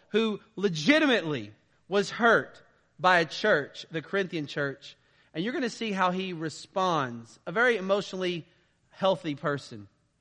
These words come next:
So today's, if you're looking for a message, it's emotions and restoring relationships. Emotions and restoring relationships. That's what we're gonna be kind of looking at. Before I do, I do have a couple of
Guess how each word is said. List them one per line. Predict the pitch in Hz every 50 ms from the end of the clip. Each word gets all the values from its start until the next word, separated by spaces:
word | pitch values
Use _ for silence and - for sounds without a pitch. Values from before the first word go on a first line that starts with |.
| _ _ _ _ _ _ _ _ _
So | - - 247
today's, | 196 285 262 269 277 277 208
if | 226 202
you're | 240 233
looking | 262 285 262 262
for | 233 247
a | 226
message, | 214 220 233 233 - - 220 165
it's | 226 214 196 160 -
emotions | - 220 202 196 214 226 240 233 - - 220 202 175
and | 190 190
restoring | 185 170 - - - 226 202 208 208 202 190
relationships. | 185 180 175 175 185 180 - - 190 185 160 - 196 190 196 - - - _ _ _ _ _ -
Emotions | 165 175 185 196 196 214 214 - - 214 202 190 165
and | 180 180 180 175
restoring | 170 170 - - - 208 190 196 196 190 185
relationships. | 175 170 165 165 185 196 190 - 202 196 165 - 208 196 202 - - - _ _ _ _ _ _
That's | - 180 214 214
what | 254 214
we're | 208
gonna | 202 208 202 196
be | 196 202 202 196 - -
kind | - 202 208 196
of | 170 156
looking | 170 196 196 - 214 202 196
at. | 196 196 196 202 - - - _ _ _ _ _ _ _ _ _ _ _ _ _ _ _ _ _ _ _ _ _ _ - _ _ _ _ -
Before | 196 185 311 330
I | 311
do, | 233 254 269 262 220
I | 202 214
do | 190 285
have | 311 294 294
a | 254
couple | 214 - 240 214 214 220 214 208 -
of | - 196 190 180 180 160 143